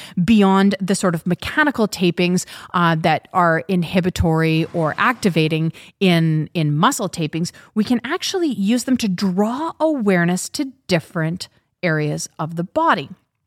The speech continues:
leading itself, uh, to thoughts of altering environmental factors, um, through, you know, dynamic systems theory. So it is possible to alter something in the external environment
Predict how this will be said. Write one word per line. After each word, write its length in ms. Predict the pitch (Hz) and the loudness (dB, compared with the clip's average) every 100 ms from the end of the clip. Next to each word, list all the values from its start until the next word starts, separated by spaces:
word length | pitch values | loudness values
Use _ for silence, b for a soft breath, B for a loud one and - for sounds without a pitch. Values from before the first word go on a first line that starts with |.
| _ _ _ - _ | _ _ _ -20 _
leading 440 | - 214 247 262 269 | -2 2 2 2 0
itself, 500 | 240 - 156 160 - B B B 208 | -2 -4 -2 -4 -6 B B B -2
uh, 260 | 180 160 - b b | 0 -2 -6 b b
to 320 | - 254 208 - | -2 0 0 -4
thoughts 540 | - - 185 190 - - - | -8 -2 -2 -2 -6 -10 -4
of 340 | 175 160 160 - B | -2 0 -2 -8 B
altering 460 | 214 220 - 220 202 | 0 0 0 -2 2
environmental 840 | 185 180 170 196 294 370 392 320 | 0 2 2 2 2 2 2 0
factors, 680 | 262 - 151 - 151 151 - - B B | -2 0 -2 -2 -6 -4 -6 -10 B B
um, 480 | 185 170 151 147 170 | -2 0 0 -4 -8
through, 400 | - - 185 175 202 | -6 0 2 2 0
you 80 | |
know, 120 | 208 180 | 0 0
dynamic 520 | 214 196 190 185 - | 0 0 2 0 -2
systems 460 | 440 427 349 254 | -4 -2 -2 -4
theory. 340 | - 170 151 160 | -2 -4 -4 -4
So 280 | - 190 - B B | 0 0 -2 B B
it 140 | 240 214 | 0 2
is 180 | 196 - | 2 0
possible 800 | - - 190 - 190 175 170 175 _ - | -6 -2 0 -2 -2 0 0 -4 _ -8
to 340 | - 202 - _ - | -2 -2 -4 _ 0
alter 840 | 208 233 233 - 202 180 180 170 b b b | 2 2 0 -4 0 2 0 -2 b b b
something 680 | - 226 220 214 202 202 - - | -4 -2 0 0 0 -2 -4 0
in 240 | 220 277 | 2 4
the 120 | 320 | 2
external 640 | 277 - - - 202 196 180 | 0 -2 -6 0 0 0 -2
environment 1120 | 170 160 156 151 160 220 285 269 202 156 170 | -4 -2 -2 -2 0 2 2 2 2 0 -4